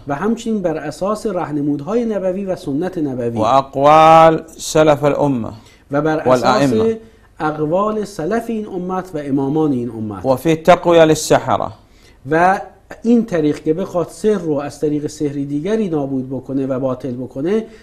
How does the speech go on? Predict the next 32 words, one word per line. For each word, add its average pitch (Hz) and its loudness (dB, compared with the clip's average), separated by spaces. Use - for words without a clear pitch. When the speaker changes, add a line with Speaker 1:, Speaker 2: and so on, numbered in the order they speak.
Speaker 1:
در 143 -2
واقع 139 -2
این 214 -4
تقویت 147 -4
و 190 -4
کمک 135 -8
کردن 165 -4
به 220 0
سحر 185 -4
و 143 -2
جادو 135 -4
و 208 0
رواجش 196 -4
و 151 -8
همچنین 175 -10
کمک 139 -8
کردن 170 -4
به 202 -4
ساحران 143 -2
و 190 -2
جادوگران 120 -2
هست. - 0
Speaker 2:
وتضعيف 151 4
الاقتداء 151 4
بالقرآن. 139 4
هذا 147 2
معناه 156 2
أن 160 0
القرآن 165 2
ليس 190 2
فيه 160 2
شفاء. 127 -2